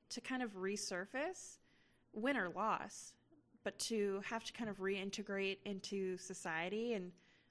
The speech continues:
be dealing with normal folks again who, you, you know, didn't care as much about the election, uh, yeah,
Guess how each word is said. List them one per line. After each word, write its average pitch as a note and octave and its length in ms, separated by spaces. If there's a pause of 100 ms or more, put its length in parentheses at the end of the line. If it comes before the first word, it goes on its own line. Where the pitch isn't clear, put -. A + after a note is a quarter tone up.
(180)
be G3 100
dealing F3+ 420
with F3+ 160
normal D#3 340
folks C4+ 280
again A3+ 320
who, F#3 540 (140)
you, G#3+ 140 (160)
you G3 100
know, E3+ 120 (360)
didn't G#3+ 220
care G3+ 340 (160)
as F#3+ 180
much F3+ 260
about F#3+ 180
the F#3 100
election, F#3 520 (560)
uh, F#3+ 300 (800)
yeah, C4 340